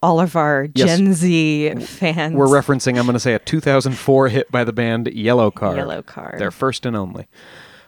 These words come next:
Speaker 2: Um, Ocean Avenue. This week, we're following
Speaker 1: <laughs>
Speaker 2: up that Amityville story with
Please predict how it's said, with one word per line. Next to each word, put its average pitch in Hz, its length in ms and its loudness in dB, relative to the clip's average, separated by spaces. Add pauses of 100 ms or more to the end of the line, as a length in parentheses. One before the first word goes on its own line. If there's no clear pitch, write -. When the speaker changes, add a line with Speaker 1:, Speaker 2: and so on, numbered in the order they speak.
Speaker 2:
Um, 135 560 0 (180)
Ocean 180 260 0
Avenue. 180 400 -2 (1900)
This 143 300 0
week, 110 220 -2
we're 135 100 4
following 151 520 4
Speaker 1:
<laughs> - 0 -
Speaker 2:
up 131 180 0
that 110 300 0
Amityville 107 580 -2
story 104 460 -2
with 147 380 2